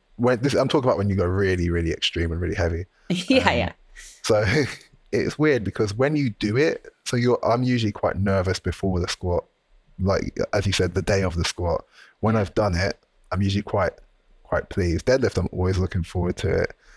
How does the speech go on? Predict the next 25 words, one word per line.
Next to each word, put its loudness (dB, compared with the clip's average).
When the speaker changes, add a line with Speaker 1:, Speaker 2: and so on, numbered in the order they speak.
Speaker 2:
Yeah. 2
Speaker 1:
Um, -2
and 2
I'll 2
just 0
be 2
happy 0
regardless. -2
But -2
yeah, 2
squat, -2
I 0
don't 0
know. 2
You 2
have 2
to -2
be 0
built 0
different 0
to 0
really, 2
really 0
love 0
it. -2